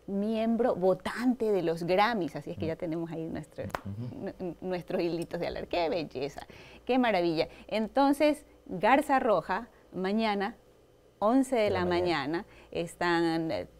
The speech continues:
Speaker 1: todos cordialmente invitados a aplaudir a la investidura
Speaker 2: Ujú.
Speaker 1: de, como embajadores del Instituto Latino de la Música, los maestros Jorge Saade,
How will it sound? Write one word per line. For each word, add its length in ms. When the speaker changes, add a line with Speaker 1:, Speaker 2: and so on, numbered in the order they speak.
Speaker 1:
todos 260
cordialmente 600
invitados 640
a 220
aplaudir 880
a 180
la 240
investidura 1080
Speaker 2:
Ujú. 200
Speaker 1:
de, 420
como 220
embajadores 760
del 160
Instituto 720
Latino 460
de 80
la 120
Música, 380
los 140
maestros 580
Jorge 480
Saade, 580